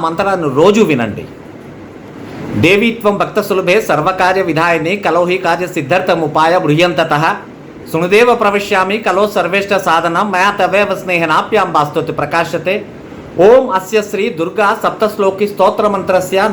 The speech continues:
నారాయణ ఋషి అనుష్టుప ఛందః. శ్రీ మహాకాళి మహాలక్ష్మి మహాసరస్వత్యో దేవత శ్రీ దుర్గే ప్రీత్యర్థం సప్తశ్లోకి దుర్గా పాఠే వినియోగః. ఓం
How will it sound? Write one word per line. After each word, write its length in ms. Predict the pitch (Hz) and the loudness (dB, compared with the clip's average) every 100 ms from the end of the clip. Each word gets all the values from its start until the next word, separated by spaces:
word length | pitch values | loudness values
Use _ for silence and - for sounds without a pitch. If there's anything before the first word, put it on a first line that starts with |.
| 147 | 2
నారాయణ 400 | 165 220 214 202 170 | 2 4 2 0 -4
ఋషి 180 | 190 175 196 170 | -4 -2 0 -2
అనుష్టుప 360 | 226 - 196 180 - | -2 -2 -2 -2 0
ఛందః. 320 | 170 160 165 180 226 - - - - - | 0 2 2 0 -2 -8 -18 -18 -16 -4
శ్రీ 140 | 208 220 170 | 0 2 2
మహాకాళి 560 | 175 214 208 202 196 233 170 | 0 0 2 2 0 0 0
మహాలక్ష్మి 600 | 165 208 190 - 180 214 185 | 2 2 0 -4 -4 -2 0
మహాసరస్వత్యో 840 | 165 214 196 214 - 208 202 196 190 | 0 0 0 -2 -2 -6 -2 0 2
దేవత 280 | 185 180 180 190 220 | 2 2 2 2 2
శ్రీ 140 | 208 190 156 | 0 0 0
దుర్గే 260 | 165 214 208 | 4 4 4
ప్రీత్యర్థం 440 | 185 - 185 202 226 | 0 -2 -4 -4 -2
సప్తశ్లోకి 600 | 185 220 214 185 185 190 185 | -2 -2 -2 0 0 0 2
దుర్గా 240 | 160 185 180 | 2 2 2
పాఠే 260 | 175 147 - | 0 2 2
వినియోగః. 400 | 160 170 180 165 175 - - - - - - - - 143 | 2 2 4 2 0 -6 -14 -16 -16 -16 -18 -10 2 6
ఓం 140 | 233 | 6